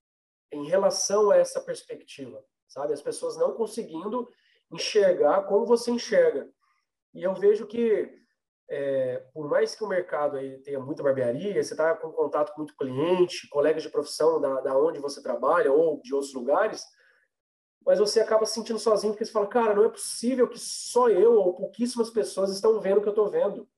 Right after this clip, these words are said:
E aí, em algum momento, você passa até um pouco por doido, porque você fala, "Cara, eu acho que não é pra tanto, acho que não vai rolar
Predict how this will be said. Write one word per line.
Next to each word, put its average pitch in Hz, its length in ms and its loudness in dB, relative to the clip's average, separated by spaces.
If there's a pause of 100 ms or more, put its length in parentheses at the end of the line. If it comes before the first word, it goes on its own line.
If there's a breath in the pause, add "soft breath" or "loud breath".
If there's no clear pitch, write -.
(880)
E 156 80 -4
aí, 175 200 -2
em - 20 6
algum 214 340 2
momento, 202 360 0
você 214 200 -8
passa 208 260 -4
até 202 120 -2
um 208 80 0
pouco 220 240 -6
por 233 180 -4
doido, 180 380 0
porque 147 260 -8
você 175 160 -6
fala, 180 200 -2
"Cara, - 440 0 (400)
eu 165 100 -4
acho - 200 -2
que 240 60 -10
não 233 120 2
é 226 60 2
pra 233 160 0
tanto, 190 400 0
acho 180 100 0
que - 80 -16
não 226 120 -4
vai 196 160 -2
rolar 196 320 0